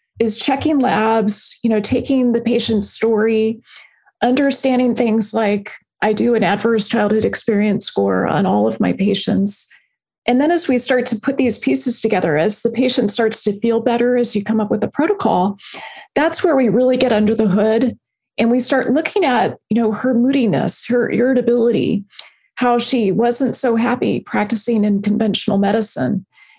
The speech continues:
And we start to unwind those pieces and come up with you know, how are we gonna deal with some of these past traumas? You know, pretty much everyone I know that practices medicine has some trauma from their medical training.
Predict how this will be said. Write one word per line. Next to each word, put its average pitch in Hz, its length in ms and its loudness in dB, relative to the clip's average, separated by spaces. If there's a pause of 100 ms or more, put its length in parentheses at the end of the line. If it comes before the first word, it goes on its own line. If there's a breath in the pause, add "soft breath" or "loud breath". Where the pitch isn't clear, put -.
And 226 120 0
we 240 80 2
start 254 260 0
to 254 260 0
unwind 247 520 2
those 214 220 0
pieces - 520 -2
and 208 140 2
come 240 200 2
up 247 160 0
with 220 420 0 (600 loud breath)
you 233 60 4
know, 233 60 4
how 262 200 2
are 277 80 2
we 311 100 2
gonna 254 200 2
deal 277 280 2
with 247 120 2
some 226 180 -2
of 220 60 0
these 220 180 0
past 226 400 -4
traumas? - 800 -2
You 220 100 -2
know, 214 80 0
pretty 262 200 0
much 240 180 0
everyone 240 400 2
I 247 80 0
know 247 260 2
that - 280 0
practices 208 600 -2
medicine 240 520 0
has 208 320 0
some 269 160 0
trauma 202 440 0
from 247 200 -4
their - 120 -2
medical 214 380 -2
training. 220 640 0